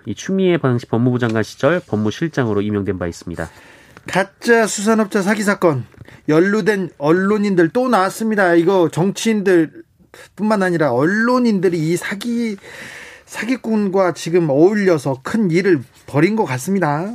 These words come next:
Speaker 1: 네, 이 가짜 수산업자 김모 씨의 금품 로비 의혹을 수사 중인 경찰은 이 김모 씨에게 금품을 제공받은 언론인 두 명을 추가로 입건했습니다.
Speaker 2: 예.
Speaker 1: 이 중앙일보 이가영 논설위원 그리고 티비조선의 정모 기자입니다.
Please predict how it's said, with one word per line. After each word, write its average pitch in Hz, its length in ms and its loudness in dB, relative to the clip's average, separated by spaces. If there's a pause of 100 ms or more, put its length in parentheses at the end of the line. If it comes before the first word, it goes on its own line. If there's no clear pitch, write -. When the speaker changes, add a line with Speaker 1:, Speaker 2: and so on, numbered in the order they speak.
Speaker 1:
네, 131 480 2
이 135 80 0
가짜 151 260 0
수산업자 175 440 0
김모 160 340 2
씨의 160 300 0
금품 165 340 2
로비 160 160 2
의혹을 143 320 4
수사 180 220 0
중인 165 260 0
경찰은 139 720 2
이 123 80 -4
김모 156 240 2
씨에게 143 400 4
금품을 156 480 2
제공받은 131 460 2
언론인 120 360 2
두 127 180 2
명을 127 340 4
추가로 160 320 0
입건했습니다. 98 720 -2 (100)
Speaker 2:
예. 151 240 0 (100)
Speaker 1:
이 127 80 -6
중앙일보 151 480 4
이가영 143 600 2
논설위원 120 640 2
그리고 120 280 -2
티비조선의 156 760 0
정모 113 380 0
기자입니다. 95 800 -2